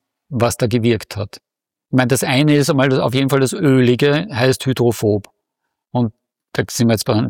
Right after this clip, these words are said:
immer bei, bei den Pilzen, die brauchen eine gewisse Feuchtigkeit. Und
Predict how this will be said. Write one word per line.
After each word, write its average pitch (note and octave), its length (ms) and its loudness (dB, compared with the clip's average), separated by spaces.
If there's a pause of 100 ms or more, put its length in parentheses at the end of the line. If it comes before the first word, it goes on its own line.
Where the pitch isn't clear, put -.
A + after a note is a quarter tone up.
(120)
immer B2 220 0
bei, B2 220 -2
bei D3 120 -2
den A#2+ 140 0
Pilzen, C3+ 480 0
die C#3 140 0
brauchen A#2 520 0 (300)
eine A#2+ 140 -6
gewisse A#2 360 0
Feuchtigkeit. A2+ 540 -4
Und A2+ 160 -4